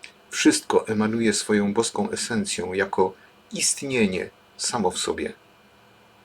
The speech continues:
To, co jest, i to, co jest boskie,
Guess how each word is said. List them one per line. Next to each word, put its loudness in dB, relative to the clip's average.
To, 4
co -2
jest, 0
i 0
to, 6
co 0
jest -4
boskie, 0